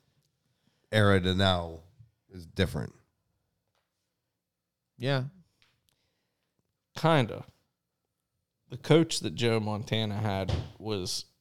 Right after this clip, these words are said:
Speaker 2: A
Speaker 3: way,
Speaker 2: genius.
Speaker 3: way ahead of his time.
Speaker 2: Yeah.
Speaker 3: And the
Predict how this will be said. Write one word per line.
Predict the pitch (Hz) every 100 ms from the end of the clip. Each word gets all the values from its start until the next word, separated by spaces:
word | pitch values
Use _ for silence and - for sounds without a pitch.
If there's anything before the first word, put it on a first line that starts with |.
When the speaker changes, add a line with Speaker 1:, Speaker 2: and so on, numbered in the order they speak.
| _
Speaker 2:
A | 113
Speaker 3:
way, | 113
Speaker 2:
genius. | 127 127 110
Speaker 3:
way | 120 120 117
ahead | 101 107
of | 104
his | -
time. | - - - -
Speaker 2:
Yeah. | 131 98 - - _ _ _ _ _ _ _
Speaker 3:
And | 117 110 104 101 - _ _ _ _ _ -
the | 110 120 107 65